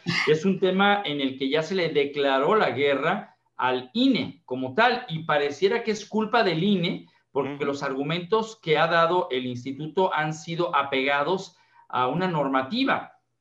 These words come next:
Speaker 2: Yo lo platicaba con el presidente del ine en una entrevista que tuve la oportunidad de hacerle y que la compartí en redes sociales, incluso en G D L Post.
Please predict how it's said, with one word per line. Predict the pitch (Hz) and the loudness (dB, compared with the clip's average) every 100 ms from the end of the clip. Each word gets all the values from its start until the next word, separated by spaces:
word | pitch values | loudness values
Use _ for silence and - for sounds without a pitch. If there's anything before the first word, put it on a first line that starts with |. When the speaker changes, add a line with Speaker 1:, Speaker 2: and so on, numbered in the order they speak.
| _ 120 | _ -2
Speaker 2:
Yo | 117 | 2
lo | 214 254 | 4 4
platicaba | 196 180 160 170 175 185 | 0 -2 -2 2 4 2
con | 160 151 | -2 -2
el | 135 131 | -2 -6
presidente | - 123 120 151 185 | -10 -10 -8 -6 -2
del | 156 135 135 | -2 -2 -4
ine | 160 151 | -6 -4
en | 147 | -4
una | 151 143 123 107 | -2 0 0 -2
entrevista | 120 120 123 131 147 | -6 -6 -6 -6 -6
que | 127 | -8
tuve | - 139 | -6 -4
la | 139 | -4
oportunidad | - 107 120 120 139 | -6 -8 -6 -4 -2
de | |
hacerle | 135 139 135 156 | -2 -4 -6 -6
y | 156 | -6
que | 113 110 | -6 -4
la | 117 113 | -4 -6
compartí | 127 123 123 117 - 156 160 - _ | -6 -6 -6 -6 -6 -10 -10 -20 _
en | 123 127 | -10 -2
redes | 147 160 | -2 -2
sociales, | 123 143 147 - 131 | -4 -4 -4 -6 -10
incluso | 127 123 175 - 143 120 | -10 -2 0 0 -4 -4
en | 113 110 | -6 -8
G | - 147 | -4 0
D | 139 | 0
L | 135 131 127 | 0 -2 -4
Post. | 117 120 - | -6 -6 -10